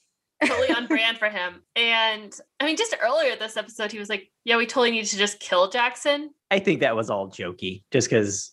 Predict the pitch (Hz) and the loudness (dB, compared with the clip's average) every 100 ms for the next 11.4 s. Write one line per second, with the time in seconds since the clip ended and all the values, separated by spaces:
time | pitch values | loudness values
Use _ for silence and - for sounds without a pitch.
0 | _ 123 139 107 139 117 - 113 107 98 | _ -2 0 2 0 2 2 2 0 0
1 | 113 107 107 123 113 143 - 170 160 165 | 0 0 -2 0 0 0 0 0 0 0
2 | 151 156 151 135 135 123 117 107 113 104 | 0 2 0 0 0 2 0 -2 -6 -6
3 | - 117 107 - - 151 120 151 151 143 | -4 -2 -2 -4 0 0 2 2 4 4
4 | 135 127 123 123 120 110 113 101 - 95 | 4 2 2 0 0 2 2 2 -2 -4
5 | - - 95 - 107 101 95 101 - 87 | -4 -2 0 0 -2 -2 -2 -2 0 0
6 | - - - - - 139 - 269 392 349 | 0 -4 -8 -8 -16 -10 -2 0 2 2
7 | 311 - 233 - 220 214 - - 208 185 | 0 0 -6 0 0 0 -4 0 0 2
8 | 196 - 208 196 196 185 180 196 - - | -2 -2 -4 -4 -2 -2 2 0 0 0
9 | 175 120 208 233 233 _ - - 269 294 | 0 0 -4 -8 -10 _ -12 0 2 4
10 | 240 233 220 202 202 196 196 170 175 - | 2 2 -2 -4 -6 -2 0 0 -4 -8
11 | - - - 185 | -8 -6 -8 -10